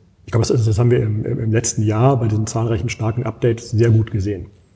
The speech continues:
Wir, wir, wir hatten jetzt irgendwie letztes Jahr vier, fünf sehr große Updates, wo sich wirklich sehr viel getan hat, mehr als in den letzten Jahren davor.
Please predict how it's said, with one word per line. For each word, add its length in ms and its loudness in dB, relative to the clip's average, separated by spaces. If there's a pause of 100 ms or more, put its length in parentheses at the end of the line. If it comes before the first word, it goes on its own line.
(160)
Wir, 380 -2
wir, 160 -2
wir 100 -4
hatten 160 0
jetzt 160 -2
irgendwie 220 0
letztes 260 -2
Jahr 120 2
vier, 220 2
fünf 200 0
sehr 140 2
große 260 0
Updates, 400 -2
wo 60 0
sich 120 -2
wirklich 200 2
sehr 160 0
viel 140 -2
getan 380 -2
hat, 140 -6
mehr 180 -4
als 140 -4
in 80 -2
den 80 0
letzten 300 -4
Jahren 240 -2
davor. 480 -6